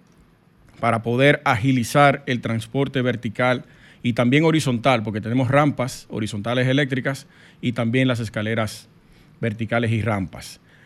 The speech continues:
Pero dentro de los usos de la escalera está, eh, o, o,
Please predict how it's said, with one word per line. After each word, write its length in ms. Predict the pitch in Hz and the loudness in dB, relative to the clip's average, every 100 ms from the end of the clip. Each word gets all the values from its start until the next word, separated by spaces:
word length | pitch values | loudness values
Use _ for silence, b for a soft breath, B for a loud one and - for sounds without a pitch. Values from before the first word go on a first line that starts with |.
| b | b
Pero 220 | 131 131 | 2 2
dentro 420 | 120 170 208 180 | 6 4 4 2
de 60 | 165 | 0
los 160 | 147 165 | 0 -2
usos 220 | 165 156 | -2 0
de 80 | 147 | 0
la 60 | |
escalera 480 | 147 147 135 117 107 | 0 -2 0 -2 -4
está, 500 | - 113 - 127 113 - _ _ _ _ _ _ _ - | -8 -8 -2 0 -2 -10 _ _ _ _ _ _ _ -6
eh, 560 | 113 113 110 104 98 - - | -2 0 0 -2 -4 -10 -4
o, 200 | 127 131 | -4 -2
o, 140 | 160 | -4